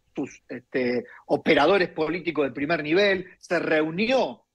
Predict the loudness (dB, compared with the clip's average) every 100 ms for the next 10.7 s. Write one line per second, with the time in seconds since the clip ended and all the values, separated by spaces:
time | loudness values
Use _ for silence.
0 | _ _ -4 -4 -4 -2 0 2 0 -2
1 | -6 -6 -4 0 0 -2 -8 _ _ _
2 | _ _ _ -6 0 2 2 0 -2 -2
3 | -2 -6 -4 -4 -4 -2 0 0 0 -2
4 | -4 -6 -4 0 0 2 2 2 2 -2
5 | -6 -2 2 2 0 -4 -10 -10 -10 -6
6 | -6 -6 -4 -2 0 -2 -2 -2 0 2
7 | 0 -2 -2 -4 -4 _ _ _ _ -8
8 | -2 -2 -4 -10 -8 -2 2 4 4 2
9 | 2 -2 0 0 2 0 -6 -12 _ 0
10 | 2 2 0 -2 -8 -12